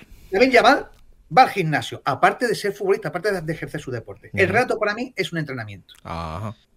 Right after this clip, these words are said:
Speaker 1: Es un entrenamiento, o sea, es el gimnasio del escritor.
Speaker 2: Ujú.
Speaker 1: ¿Qué pasa? Que, mm, yo no, no quería, no quería realmente publicar esos relatos nunca. Se iban a quedar ahí. Pero hubo editoriales pequeñitas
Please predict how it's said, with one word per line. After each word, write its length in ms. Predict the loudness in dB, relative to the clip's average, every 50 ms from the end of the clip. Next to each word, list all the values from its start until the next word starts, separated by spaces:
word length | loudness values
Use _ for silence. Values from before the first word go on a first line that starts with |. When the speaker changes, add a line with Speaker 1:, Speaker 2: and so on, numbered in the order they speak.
| _ _
Speaker 1:
Es 160 | -2 -2 0
un 60 | -2
entrenamiento, 400 | -4 -4 -6 -8 -8 -10 -10 -10
o 20 | -4
sea, 240 | -4 -4 -4 -4 0 0
es 160 | 2 4 4
el 100 | 2 2
gimnasio 540 | 0 -2 -4 -2 0 0 -2 0 0 -2 -2
del 100 | -4 -6
escritor. 380 | -8 -12 -16 -18 -18 -18 -20
Speaker 2:
Ujú. 640 | -20 -20 _ _ -16 -16 -14 -14 -16 -16 -16 -18 -20 _ _ _ _ _ _ _ _
Speaker 1:
¿Qué 140 | 2 2 4
pasa? 340 | 4 2 0 2 0 0 0
Que, 300 | 0 0 0 -2 -8 _ _
mm, 200 | -6 -4 -4 -4
yo 140 | -2 0 0
no, 140 | 0 0 2
no 120 | 0 0 2
quería, 380 | 2 2 2 4 2 2 0
no 120 | -2 -4 -4
quería 220 | -2 -2 -2 -2
realmente 440 | 0 -2 -2 -2 -4 -6 -6 -6 -8
publicar 340 | -8 -6 -8 -8 -6 -6 -8
esos 140 | -8 -8 -8
relatos 280 | -10 -10 -10 -12 -16 -14
nunca. 340 | -14 -10 -10 -10 -12 -12 _ _ _
Se 100 | -10 -6
iban 140 | -4 -2 -2
a 40 | 0
quedar 220 | 0 0 0 0
ahí. 240 | 0 -2 -4 -6 -10 _ _ _ -20 -20 -20 -20 _ _ _ _ _ _ _ _
Pero 440 | 6 6 8 8 6 4 2 0 0
hubo 180 | 4 6 8
editoriales 460 | 6 6 6 6 6 6 6 6 4 0
pequeñitas 600 | -4 -6 -4 -2 -2 -2 0 0 -2 -4 -4